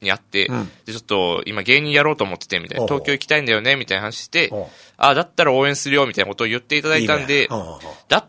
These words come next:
Speaker 1: たらもうこれはそのままオリジンさんに入って、
Speaker 2: おう。
Speaker 1: 東京行った方が、その、まあ、親的にも、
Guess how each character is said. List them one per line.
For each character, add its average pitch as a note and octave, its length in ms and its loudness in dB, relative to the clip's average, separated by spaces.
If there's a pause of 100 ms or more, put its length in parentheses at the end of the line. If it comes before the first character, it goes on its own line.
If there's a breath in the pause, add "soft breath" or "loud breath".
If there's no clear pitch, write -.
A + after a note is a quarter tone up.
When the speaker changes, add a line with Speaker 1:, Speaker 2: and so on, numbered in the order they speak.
(100)
Speaker 1:
た F#3 100 4
ら D3 80 4
も C3 120 -2
う - 20 -2
こ C3 100 2
れ - 20 4
は A#2+ 40 4
そ C#3+ 120 -2
の C3+ 60 -4
ま C#3 120 0
ま C3+ 100 2
オ A#2+ 80 2
リ C3+ 80 0
ジ C#3 100 -4
ン B2+ 60 -4
さ A#2+ 100 -6
ん A2+ 40 -4
に G#2 60 -10
入 B2+ 220 2
っ B2 40 -10 (220)
て、 B2+ 280 2 (420 soft breath)
Speaker 2:
お C#3 120 2
う。 - 20 -2
Speaker 1:
東 C#3 60 -10
京 C#3 160 2
行 C3 80 -2
っ - 100 -6
た C#3+ 100 4
方 D3 220 2
が、 B2 400 4 (240)
そ A2 80 -8
の、 F#2 340 -2
ま G2+ 120 4
あ、 - 20 2
親 E3 240 4
的 - 160 -4
に D#3+ 160 4
も、 D3 340 2